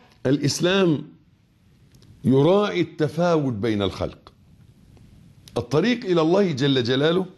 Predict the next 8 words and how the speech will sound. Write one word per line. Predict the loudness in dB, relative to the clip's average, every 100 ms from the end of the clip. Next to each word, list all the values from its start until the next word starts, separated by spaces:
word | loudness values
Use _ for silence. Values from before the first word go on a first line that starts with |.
| _ _ _ -20 -12 -2
طريق | 0 2 0 0
واسع | 2 2 -2 -12 -16 _ _ _ _ _ _ _ -20 -20 -20 -20 -20 -20 -20 -20 -20 -20 -20 -20 -20 -20 -20 -20 -20 -20 -8
شاسع، | -2 0 0 -2 -4 -8 -12 -18 _ _ _ _ _ _ _ -20 -20 -20 -20 -4
تسع | -2 0 -2 -6
كل | -10 -2 0 0 0
الطاقات | -2 -4 -2 0 0 0 0 0 0
والقدرات | 0 0 0 0 2 2 2 0 0
والمواهب، | -2 -2 0 0 0 0 -2